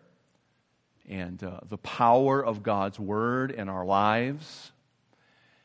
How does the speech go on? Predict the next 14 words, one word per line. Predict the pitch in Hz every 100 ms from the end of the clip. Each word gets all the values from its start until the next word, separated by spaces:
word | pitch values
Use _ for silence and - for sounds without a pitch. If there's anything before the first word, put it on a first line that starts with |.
| _ -
And | 117
this | 113 -
morning | 139 160 170
I'm | 139
gonna | 123 127
bring | 117 131 139
to | 139 143
you | 127
why | 113 107
change | - 135 131 135
is | 123
a | 117
challenge, | - 123 113 104 90 87 87
because | - 98 110 107 104 101 -